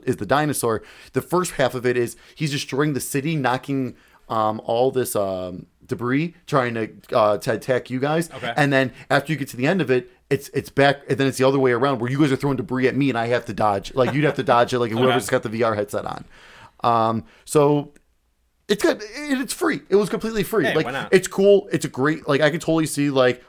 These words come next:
Speaker 1: a whole bunch of us getting together and taking turns doing this. Like, I think, I think even people who normally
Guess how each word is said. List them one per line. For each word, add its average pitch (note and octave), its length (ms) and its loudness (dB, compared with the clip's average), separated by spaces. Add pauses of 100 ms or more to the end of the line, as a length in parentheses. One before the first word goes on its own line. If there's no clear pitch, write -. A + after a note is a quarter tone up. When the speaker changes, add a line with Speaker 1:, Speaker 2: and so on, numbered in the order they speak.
Speaker 1:
a A#2+ 60 -2
whole C#3+ 100 2
bunch C3+ 200 -2
of C#3+ 40 -2
us A#2 60 -8
getting C3 180 -2
together B2+ 400 4
and A#2 160 -2
taking C3 240 -2
turns A#2+ 300 -6
doing G#2 240 -4
this. G#2+ 240 -10
Like, B2+ 120 0
I C3 60 4
think, C#3+ 220 -2 (260)
I C#3 120 4
think D3 160 0
even D#3+ 200 2
people C#3+ 300 -2
who C#3 180 -2
normally C3 520 -2